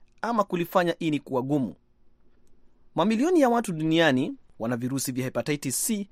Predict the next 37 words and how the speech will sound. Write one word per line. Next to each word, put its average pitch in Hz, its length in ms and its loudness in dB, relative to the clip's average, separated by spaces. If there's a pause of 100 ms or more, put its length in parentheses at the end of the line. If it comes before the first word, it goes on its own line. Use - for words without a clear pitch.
(160)
ama 226 220 2
wanaumwa 185 560 4
kutokana 147 420 -2
nayo. 113 320 -2 (380)
Liang 147 320 2
anasema 143 500 0 (200)
tiba 117 200 -6
bora 139 320 2
kwa 135 140 -4
sasa 127 520 -2 (140)
inapatikana. 110 720 -10 (680)
Gharama 196 460 2
ya 180 80 4
madawa 160 340 4
ya 143 60 4
kutibu 143 340 -6
hepatitis 127 600 -6
C 185 260 -6
kwa 135 120 -2
sasa 135 320 -2
ni 120 100 -4
takriban 123 600 -4
dola 175 440 2 (300)
elfu 170 380 -2
themanini 151 420 0
na 131 180 0
nne 202 440 0
kwa 143 120 0
dozi 131 680 -4
ya 120 80 0
wiki 113 200 -6
mbili, 139 300 -6 (200)
kinyume 226 580 4
na 160 140 0
gharama 151 520 2
za 127 140 -4
chlorphylazine 160 1040 0